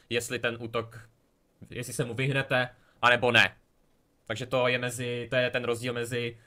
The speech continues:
životem a smrtí. Já teda doufám, že mi to půjde a nevyrageju ještě dřív, než, eh,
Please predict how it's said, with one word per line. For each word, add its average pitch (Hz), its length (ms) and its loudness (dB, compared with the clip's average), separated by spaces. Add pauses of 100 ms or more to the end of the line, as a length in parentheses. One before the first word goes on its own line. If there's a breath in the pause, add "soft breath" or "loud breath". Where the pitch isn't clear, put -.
(280 soft breath)
životem 139 400 2
a 104 40 2
smrtí. 165 340 2
Já 170 140 10
teda 139 160 4
doufám, 135 280 -4
že 143 100 -6
mi 143 80 -6
to 120 100 -6
půjde 175 320 -2
a 127 480 0
nevyrageju 135 640 -4
ještě 131 260 -8
dřív, 113 340 -12
než, 107 300 -8
eh, 101 240 -4